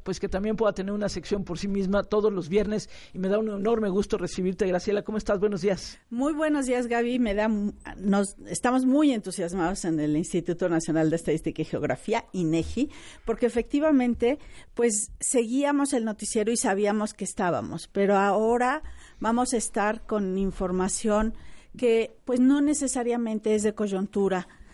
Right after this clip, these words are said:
Speaker 2: sino son, ah, encuestas, productos geográficos, censos, eh, de mucho más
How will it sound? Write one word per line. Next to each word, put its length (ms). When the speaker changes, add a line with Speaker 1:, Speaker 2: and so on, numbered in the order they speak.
Speaker 2:
sino 400
son, 540
ah, 400
encuestas, 1040
productos 520
geográficos, 880
censos, 720
eh, 480
de 160
mucho 420
más 340